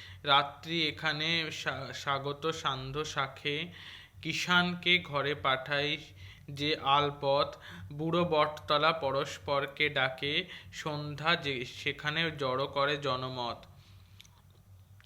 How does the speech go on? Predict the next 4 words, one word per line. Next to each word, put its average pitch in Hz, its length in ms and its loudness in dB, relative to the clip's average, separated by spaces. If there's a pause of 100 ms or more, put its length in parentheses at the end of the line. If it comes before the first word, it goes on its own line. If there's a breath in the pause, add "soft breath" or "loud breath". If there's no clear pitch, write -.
(280)
দুর্ভিক্ষের 170 960 4
আঁচল 143 520 0
জড়ানো 139 500 2
গায়ে 131 560 0